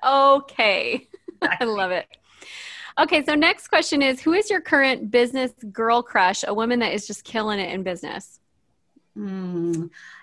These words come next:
Speaker 2: It would be, her name's Angela Bell. She is an amazing neuro coach,
Speaker 1: Mm-hmm.
Speaker 2: and she helps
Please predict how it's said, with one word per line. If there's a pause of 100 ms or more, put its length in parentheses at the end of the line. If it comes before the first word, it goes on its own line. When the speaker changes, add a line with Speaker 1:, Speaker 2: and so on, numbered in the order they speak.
Speaker 2:
It
would
be,
her
name's
Angela
Bell.
She
is
an
amazing
neuro
coach, (300)
Speaker 1:
Mm-hmm.
Speaker 2:
and
she
helps